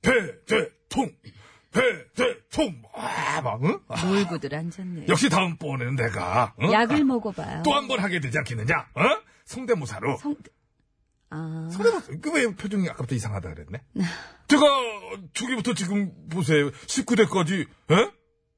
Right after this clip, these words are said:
Speaker 1: 장기 집권 중이지 않습니까? 솔직히. 예?
Speaker 2: 십팔 대에서 한 번 놓치고.
Speaker 1: 그 지-, 지난번에 십팔 대 한 번 놓치-, 그것도 오 년도 아니야. 사 년 정도 이제 놓쳤지. 그거 빼고는 계속 다 잡았기 때문에.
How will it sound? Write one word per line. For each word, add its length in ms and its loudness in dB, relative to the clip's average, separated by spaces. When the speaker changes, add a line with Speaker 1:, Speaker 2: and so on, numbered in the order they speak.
Speaker 1:
장기 320 4
집권 300 0
중이지 280 -2
않습니까? 520 -10
솔직히. 360 -12
예? 200 4
Speaker 2:
십팔 440 -4
대에서 400 0
한 180 0
번 260 2
놓치고. 520 -4
Speaker 1:
그 160 6
지-, 140 -2
지난번에 420 2
십팔 200 -4
대 80 0
한 140 -2
번 200 0
놓치-, 160 -12
그것도 200 4
오 60 10
년도 220 8
아니야. 120 0
사 180 -4
년 200 2
정도 200 -4
이제 120 -4
놓쳤지. 580 -8
그거 180 6
빼고는 680 2
계속 220 -2
다 180 4
잡았기 440 0
때문에. 420 -10